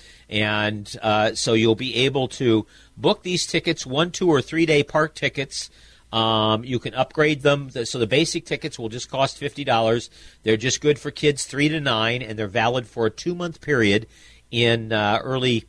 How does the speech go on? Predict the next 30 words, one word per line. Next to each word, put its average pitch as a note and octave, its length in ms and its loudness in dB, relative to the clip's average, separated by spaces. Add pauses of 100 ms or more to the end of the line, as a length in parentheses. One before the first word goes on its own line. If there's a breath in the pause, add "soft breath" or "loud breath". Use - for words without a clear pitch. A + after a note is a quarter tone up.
(200)
from B2 240 -6
early C3 260 0
January A#2+ 540 2
to A2 60 -6
early A#2 260 0
March. G#2+ 280 2
Again, B2 420 -2 (220 soft breath)
sale D3+ 320 2
doesn't C#3 320 -2
start D3 480 0
until A#2+ 280 -6
the A2+ 100 0
twenty-fourth A2+ 640 -2
of G#2+ 100 -4
October. G2+ 480 0
So A2+ 180 -4
if G2+ 100 -6
you're G#2+ 160 0 (300 loud breath)
thinking D3+ 280 -2
about B2 200 2
a A#2+ 40 -4
family B2 380 -2
trip A#2 220 -6
to A2 80 -10
Disneyland, B2+ 560 -4
this C3+ 160 -8
might A2 260 -6
be A#2 180 -4
a, A#2+ 100 0
t-, - 140 -18